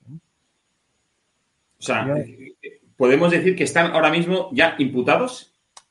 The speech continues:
Speaker 1: Yo entiendo que sí. Vamos a ver, el término imputación,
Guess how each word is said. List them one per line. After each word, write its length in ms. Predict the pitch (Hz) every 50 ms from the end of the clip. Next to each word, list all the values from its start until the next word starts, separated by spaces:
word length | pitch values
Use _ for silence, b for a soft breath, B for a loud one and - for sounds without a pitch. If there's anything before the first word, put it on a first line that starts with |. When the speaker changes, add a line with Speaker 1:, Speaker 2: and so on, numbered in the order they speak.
| _ _ -
Speaker 1:
Yo 180 | 143 131 170
entiendo 420 | 170 175 165 175 202 214 214 214 156
que 100 | 143 131
sí. 340 | - - 139 101 - - _
Vamos 320 | 165 147 151 156 143 -
a 40 | 147
ver, 120 | 127 120 123
el 140 | 117 107
término 280 | - 185 202 208 214 202
imputación, 800 | 196 180 185 180 170 170 160 160 - - 185 180 180 180 180 -